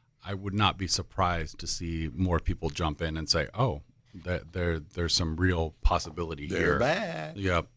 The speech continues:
Speaker 1: Um, so keep an eye out on that one. Um,
Speaker 2: We know one thing, you know, over the course of all of our lives. We know one thing. They're very innovative, very intelligent, and very hardworking.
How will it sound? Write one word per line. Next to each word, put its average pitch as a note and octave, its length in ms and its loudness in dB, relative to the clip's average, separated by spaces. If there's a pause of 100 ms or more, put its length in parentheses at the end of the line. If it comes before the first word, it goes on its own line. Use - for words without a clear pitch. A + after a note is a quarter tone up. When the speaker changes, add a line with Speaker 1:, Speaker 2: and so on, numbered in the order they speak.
(240)
Speaker 1:
Um, D#2+ 300 -2
so E2+ 320 2 (440)
keep - 160 -6
an A2 80 -2
eye G2 120 2
out F#2+ 120 -2
on F#2 140 -4
that E2+ 180 -6
one. D#2+ 240 -6 (480)
Um, G#2 480 2
Speaker 2:
We C3 120 -4
know D#3 140 -2
one A2+ 260 -4
thing, E2+ 340 -14 (260)
you G#2+ 100 -6
know, - 60 -10
over G#2+ 280 -2
the E2 140 -6
course F#2+ 340 -4
of F2 100 -4
all F2+ 180 0
of E2+ 120 -4
our D2+ 120 -2
lives. D2+ 460 -6 (260)
We G#2 120 2
know G2+ 120 2
one E2+ 220 -2
thing. E2+ 180 -4
They're F2+ 120 0
very G2 420 2
innovative, E2 540 -4
very F2+ 340 -4
intelligent, D#2+ 540 -6
and - 80 -8
very D#2+ 220 -4
hardworking. - 580 -10